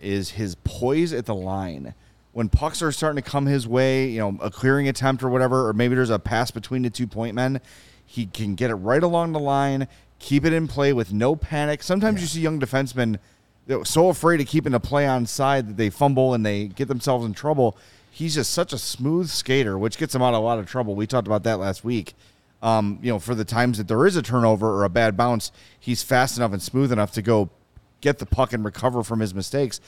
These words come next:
Speaker 1: But he doesn't make a lot of mistakes at the blue line. That poise, that was always what stood out to me about Keith and Seabrook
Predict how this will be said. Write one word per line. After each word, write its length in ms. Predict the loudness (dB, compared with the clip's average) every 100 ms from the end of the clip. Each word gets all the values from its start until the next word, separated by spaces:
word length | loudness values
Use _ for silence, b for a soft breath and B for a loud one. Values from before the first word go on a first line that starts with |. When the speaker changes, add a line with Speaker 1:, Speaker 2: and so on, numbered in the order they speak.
| B B B
Speaker 1:
But 100 | -2
he 60 | 0
doesn't 240 | 0 0
make 200 | 2 2
a 60 | 2
lot 180 | -2 -2
of 60 |
mistakes 580 | -4 -4 -6 -6 -10 -14 _
at 80 | -8
the 60 | -4
blue 200 | 2 2
line. 320 | 2 -2 -2
That 180 | -2 0
poise, 500 | -2 2 4 4 0 _ b b
that 160 | 0 2
was 100 | 4
always 220 | 4 2
what 100 | 0
stood 120 | 2 2
out 100 | 4
to 60 |
me 100 | 2 4
about 200 | 2 0
Keith 240 | -2 -2
and 100 | -2
Seabrook 520 | -4 -4 -6 -12 -18